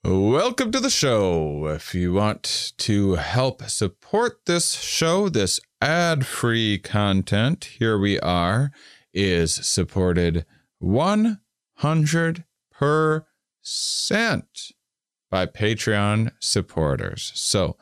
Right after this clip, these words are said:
head over to patreon dot com slash Shane Moss. That's how we pay the editor. That's how I pay my assistant who helps out with social media and does a bunch of other stuff, including helping with the editing.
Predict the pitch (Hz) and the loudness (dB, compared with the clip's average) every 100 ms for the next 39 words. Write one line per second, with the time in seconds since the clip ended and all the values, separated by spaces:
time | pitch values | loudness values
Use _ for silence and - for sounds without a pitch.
0 | - - _ - 104 98 - 85 80 76 | -18 -20 _ -6 -2 -2 -2 -6 -6 -6
1 | - 78 - 78 76 69 69 - 95 92 | -4 -4 -2 -4 -2 -2 -4 -2 0 2
2 | 87 90 - - 80 76 - - - - | 2 -2 -4 -4 -2 -2 -2 -6 -8 -2
3 | 80 76 78 92 117 139 - - - - | 0 0 0 0 0 -2 -6 -10 -8 -8
4 | - 82 67 69 107 - - _ _ - | -4 -4 -2 -4 -6 -10 -20 _ _ -14
5 | - 73 67 - 110 120 117 120 117 95 | -6 -4 -4 -2 -2 0 2 2 2 0
6 | 65 - 82 73 69 65 - 71 67 71 | -2 -2 -2 0 -2 -4 -6 -4 -4 -6
7 | 80 71 76 64 60 55 - - - - | -8 -12 -12 -10 -10 -12 -14 -14 -8 -4
8 | 120 - 120 110 - 107 - 98 - - | -2 -2 -2 -2 -4 -8 -8 -8 -6 -4
9 | 82 - - 78 - - 92 113 110 101 | -4 -4 -8 -6 -8 -4 0 0 2 0
10 | 76 65 60 73 78 80 - - 117 113 | -2 -6 -10 -10 -8 -10 -10 -4 -2 0
11 | 104 - 101 - - - - 135 127 120 | -2 -2 -2 -4 -14 -8 -2 0 2 2
12 | 113 107 110 107 101 - 82 101 101 101 | 2 0 0 0 -2 -2 -2 0 0 0
13 | 98 | -2